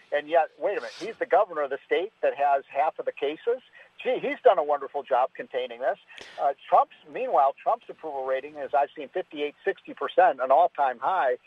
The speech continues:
and people feel assured by this guy 'cause he's a business, this is why we elected the guy, right? He's not a politician, he's a businessman,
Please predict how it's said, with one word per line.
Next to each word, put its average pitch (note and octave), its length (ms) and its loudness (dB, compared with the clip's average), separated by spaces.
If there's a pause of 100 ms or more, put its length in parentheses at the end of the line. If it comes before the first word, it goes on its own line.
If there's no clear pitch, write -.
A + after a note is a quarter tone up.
(280)
and D3 120 -2
people F3+ 460 -2 (140)
feel F#3 320 2
assured A3 420 -4
by B2+ 160 4
this B2 240 -4
guy C#3 220 2
'cause C#3 240 -4
he's A2+ 160 -14
a B2 60 0
business, E3+ 420 -2 (100)
this G3 160 0
is D#3 80 -14
why D#3+ 200 4
we D#3 380 -6
elected F3 400 0
the B2 80 -10
guy, A2+ 200 -4
right? C#3 240 -2
He's - 120 -20
not F#3 200 -2
a - 20 -2
politician, C3+ 600 -6
he's C3 140 -16
a B2 60 -6
businessman, D3 720 -4